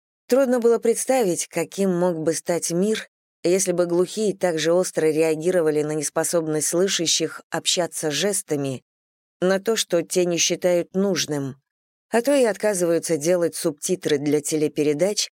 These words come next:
или даже пускать бегущую строку с названиями остановок в автобусе. Конечно, это их привилегия — отождествлять численный перевес с превосходством.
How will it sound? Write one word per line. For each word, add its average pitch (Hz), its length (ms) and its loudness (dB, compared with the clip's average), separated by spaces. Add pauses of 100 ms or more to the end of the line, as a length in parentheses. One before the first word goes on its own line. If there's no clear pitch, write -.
(260)
или 214 200 2
даже 226 260 0
пускать 190 380 -2
бегущую 175 560 0
строку 160 420 -4
с 190 100 -6
названиями 151 680 -2
остановок 147 640 -2
в 147 60 0
автобусе. 135 720 -4 (840)
Конечно, 226 420 0
это 202 260 0
их 190 200 0
привилегия — 180 920 0 (260)
отождествлять 208 840 0
численный 147 540 0
перевес 156 640 0 (100)
с - 140 -8
превосходством. 175 1040 -2